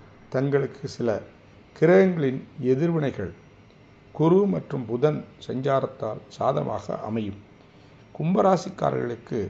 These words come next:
சந்திராஷ்டமம் என்று பார்த்தால் அவிட்டம் மூணு, நாலாம் பாதங்கள் உடையவர்களுக்கு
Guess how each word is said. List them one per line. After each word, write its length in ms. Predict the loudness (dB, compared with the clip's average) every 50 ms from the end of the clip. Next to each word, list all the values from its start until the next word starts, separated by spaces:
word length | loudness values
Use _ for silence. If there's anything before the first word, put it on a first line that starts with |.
| -10 -14 -20 -20 -16 -6
சந்திராஷ்டமம் 720 | -2 0 2 4 4 4 4 4 2 2 -2 -2 -2 -2 -2
என்று 220 | -2 -2 -2 -4 -2
பார்த்தால் 540 | -2 -2 -2 -2 -2 -2 0 0 0 -2 -8 -14 -20 -20 -20 -20 -20 -20 -20 -20 -20 -20 -20 -16 -6 -2
அவிட்டம் 560 | 0 0 0 -2 -4 -4 0 0 2 2 0 -2 -8 -12 -18 -20 -20 -12 -8
மூணு, 320 | -4 -2 0 0 0 2 2
நாலாம் 400 | 4 4 4 6 4 4 2 2
பாதங்கள் 460 | 2 4 4 4 2 0 -2 -2 -2 -2
உடையவர்களுக்கு 680 | 0 0 0 0 0 0 0 -2 -2 -4 -6 -6 -8